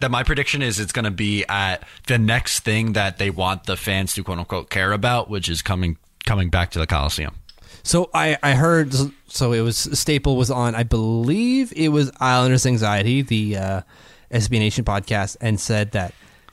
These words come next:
Speaker 2: it seems that they're probably gonna move there permanently. They're being Nassau. Maybe n-, like, that's what they're gearing up towards. Maybe not right away,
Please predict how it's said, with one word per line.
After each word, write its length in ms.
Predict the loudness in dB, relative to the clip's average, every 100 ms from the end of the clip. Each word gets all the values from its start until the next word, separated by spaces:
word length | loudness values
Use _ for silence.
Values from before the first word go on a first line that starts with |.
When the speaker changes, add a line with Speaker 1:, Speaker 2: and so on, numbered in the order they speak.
| _
Speaker 2:
it 160 | -4 -2
seems 260 | 0 2 2
that 100 | 0
they're 100 | -2
probably 380 | 0 2 4
gonna 160 | 4 4
move 280 | 4 2 0
there 260 | 0 -2 -4 _ _ _ -2
permanently. 600 | -2 2 2 2 -2 -4
They're 260 | 0 2 2
being 400 | 2 2 2 2
Nassau. 580 | 0 0 -2 -6 -10 -18 _ _ _ _ _ _ _ _ _ _ _ _ _ _ 2
Maybe 260 | 4 4
n-, 260 | 2 0 -4
like, 200 | -4 0
that's 240 | 0 2
what 120 | 2
they're 120 | 2 0
gearing 380 | 2 2 4
up 160 | 0 0
towards. 580 | 0 2 4 2 0 -2
Maybe 320 | 2 2 4
not 220 | 2 2
right 160 | 2 2
away, 560 | 2 2 4 2 0